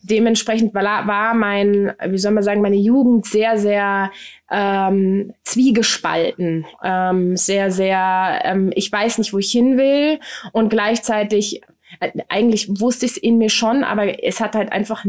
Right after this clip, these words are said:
weder den, es hat nicht den Erwartungen, nicht dem Bild in jeglicher Hinsicht entsprochen. Und demnach habe ich da eigentlich in, in beiden Welten versucht, mich dann irgendwie anzupassen,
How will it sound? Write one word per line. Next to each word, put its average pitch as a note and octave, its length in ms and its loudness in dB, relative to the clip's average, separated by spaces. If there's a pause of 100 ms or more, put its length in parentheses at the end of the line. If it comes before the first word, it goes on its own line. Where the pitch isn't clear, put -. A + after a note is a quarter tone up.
weder G#3+ 420 0
den, G3+ 360 2
es G3 120 -2
hat A3 160 -2
nicht A#3 180 0
den A3 120 0
Erwartungen, G3+ 640 -2
nicht G3+ 220 0
dem G#3 160 0
Bild A#3+ 340 2
in G3+ 220 0
jeglicher G#3 420 -2
Hinsicht G3 420 -2
entsprochen. F3+ 760 -6 (500)
Und G3 160 2
demnach G#3+ 300 2
habe G#3+ 160 0
ich G3 80 -4
da - 80 -10 (260)
eigentlich G#3 460 0
in, G3 200 2
in G3 200 -2
beiden G3+ 360 0
Welten G#3 280 -2
versucht, G#3 380 -6
mich G#3 120 -2
dann G3 180 -2
irgendwie G3 320 -2
anzupassen, A3 1080 -2